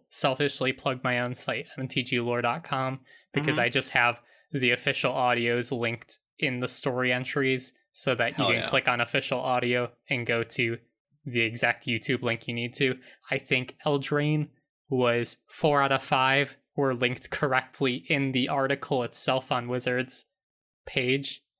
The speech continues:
Speaker 1: but it was scary enough where I was like, "Okay, I'll just link them after the fact so that we have direct access to them." So if you wanna scroll through this all,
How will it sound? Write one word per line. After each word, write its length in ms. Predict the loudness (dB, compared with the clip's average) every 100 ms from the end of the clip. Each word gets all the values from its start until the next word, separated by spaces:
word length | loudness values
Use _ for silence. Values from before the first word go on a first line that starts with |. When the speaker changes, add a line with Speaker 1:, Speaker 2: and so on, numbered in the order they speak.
| _ _ -12
Speaker 1:
but 420 | -4 2 2 2 -6 _ _ _ _ _ _ _
it 100 | 2
was 200 | 4 4
scary 580 | 4 0 4 4 4 2
enough 380 | 2 0 -2 -2
where 120 | 0
I 80 | 2
was 160 | 0 0
like, 180 | 0 0
"Okay, 240 | -2 -2
I'll 120 | 0
just 200 | -2 -2
link 260 | -2 -2 -2
them 160 | -6
after 300 | -6 -8 -6
the 120 | -4 -4
fact 340 | -4 -4 -4
so 140 | -2
that 180 | -2 -2
we 100 | -2 -2
have 360 | -4 -6 -8 _ _ _ _ _ _ -2 -2 -4
direct 420 | -2 0 -2 -6
access 560 | -8 -6 -8 -8 -10 -6
to 180 | -4
them." 320 | -4 -4 -6 -8 _ -4
So 320 | 0 2 2
if 140 | 0 2
you 100 | 2
wanna 240 | 2 0 -4
scroll 300 | -2 0 0
through 160 | 0 0
this 140 | 0
all, 320 | 0 0 -4